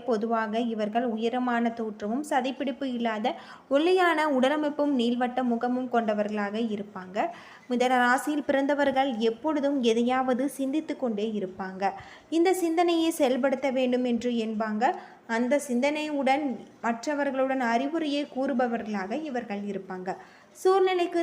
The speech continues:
தகுந்தாற்போல தங்களுடைய குணத்தை மாற்றிக்கொண்ட கூடியவர்கள். இவர்களுடைய நெருங்கி பழகுவர்களுக்கு மட்டுமே இவர்களை பற்றி புரிந்து கொள்ள முடியும். இவர்கள்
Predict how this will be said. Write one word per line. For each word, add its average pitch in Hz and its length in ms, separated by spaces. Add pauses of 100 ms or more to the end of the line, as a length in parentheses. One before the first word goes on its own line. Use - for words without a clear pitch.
தகுந்தாற்போல 277 720 (100)
தங்களுடைய 240 520 (120)
குணத்தை 285 360 (120)
மாற்றிக்கொண்ட 247 640 (160)
கூடியவர்கள். 196 580 (380)
இவர்களுடைய 262 680 (140)
நெருங்கி 269 400
பழகுவர்களுக்கு 262 760 (100)
மட்டுமே 226 360 (220)
இவர்களை 262 400 (100)
பற்றி 226 300 (140)
புரிந்து 277 340
கொள்ள 208 160 (160)
முடியும். 185 340 (720)
இவர்கள் 330 420